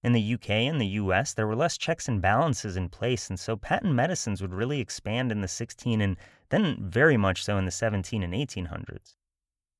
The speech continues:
By the middle of the eighteenth century, middle class in both the U K and the U S were both using patent medicines, and there are reasons to believe that this led to both some direct opium consumption that was actually cultivated in the U S.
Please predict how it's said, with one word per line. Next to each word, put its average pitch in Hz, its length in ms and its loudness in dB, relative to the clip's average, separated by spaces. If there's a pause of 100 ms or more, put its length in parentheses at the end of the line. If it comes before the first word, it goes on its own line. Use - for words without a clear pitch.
(140)
By 117 120 4
the 113 80 2
middle 165 260 2
of 202 80 -4
the 185 120 -2
eighteenth 147 420 -2
century, 110 680 -2
middle 127 240 2
class 135 440 0
in 110 100 -2
both 113 220 0
the 101 80 -6
U 101 180 -4
K 113 240 -4
and 110 160 0
the 98 60 -2
U 104 260 -2
S 104 260 0 (300)
were 113 80 0
both 135 260 2
using 120 520 0
patent 107 340 -2
medicines, - 640 -2 (260)
and 117 100 4
there 135 140 4
are - 20 0
reasons 196 400 -2
to - 120 -4
believe 127 320 0
that 107 140 -2
this 117 200 -4
led 117 200 2
to 113 100 -8
both 113 180 0
some 117 220 -2
direct 98 400 -2
opium 113 340 0
consumption 104 720 -2
that 95 140 -2
was 98 120 -4
actually 104 440 -2
cultivated 98 580 -4
in 98 80 0
the 95 120 -2
U 98 140 -2
S. - 320 -6